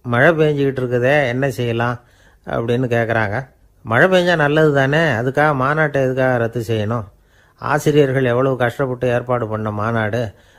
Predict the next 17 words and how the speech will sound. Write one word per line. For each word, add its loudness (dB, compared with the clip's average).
கட்டாயம் 0
வந்துடுறேன், 0
அப்படின்னாராம் -2
காமராசர். -2
உடனே 2
புறப்பட்டார். 2
மழையை 2
பொருட்படுத்தாத 0
மக்கள் -2
கூட்டம். -4
அஹ், -6
அது 0
கலையாம 2
காத்துக்கிட்டு 0
இருக்கிறாங்க 0
அவ்வளோ 0
பேரும். 0